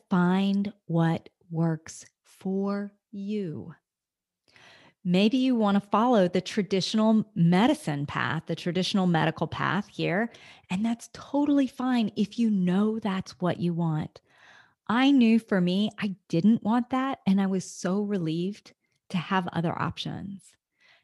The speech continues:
And I was so <laughs> relieved to find out that when a doctor said, "I'm sorry, you'll just have to live with it,"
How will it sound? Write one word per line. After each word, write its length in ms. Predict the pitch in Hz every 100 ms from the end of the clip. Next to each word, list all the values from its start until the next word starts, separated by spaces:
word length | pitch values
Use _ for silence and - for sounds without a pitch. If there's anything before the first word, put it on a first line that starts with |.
| _
And 140 | 185 185
I 100 | 185
was 180 | 185
so 260 | - - 202
<laughs> 120 | 214
relieved 520 | 226 214 185 185 220 -
to 80 |
find 360 | 208 185 170 185
out 240 | 196 214
that 120 | 175 -
when 200 | 175 175
a 80 |
doctor 400 | 170 165 175 196
said, 260 | 180 196 190
"I'm 220 | 185 180
sorry, 380 | - 156 160 196
you'll 120 | 196
just 220 | 180 185
have 160 | 170 165
to 100 | 165
live 220 | 156 165
with 160 | 220 247
it," 240 | 285 -